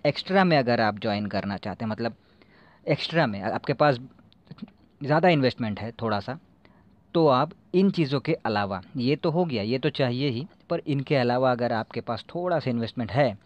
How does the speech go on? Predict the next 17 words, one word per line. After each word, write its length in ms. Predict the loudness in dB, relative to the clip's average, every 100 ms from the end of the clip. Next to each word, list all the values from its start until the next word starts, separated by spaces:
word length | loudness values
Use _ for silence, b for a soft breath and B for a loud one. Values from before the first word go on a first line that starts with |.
| B B B _
तो 80 | -2
आप 240 | 0 -2
कुछ 160 | -4 -10 -6
चेयर्स 340 | -2 0 0
ले 120 | 0
लीजिए, 380 | 0 0 -2 -4
ताकि 300 | -2 -4 -2
लोग 280 | -2 0 0
आएँ 240 | -2 -2 -2
तो 260 | -4 -4
बैठ 320 | -4 -4 -4
के 120 | -6 -6
चाय 280 | -4 -4
पी 160 | -4 -8
सकें। 320 | -8 -12 -14 -16 _ _ _ _ _ _ -20 -6
अगर 260 | -4 0 2
आप, 220 | 2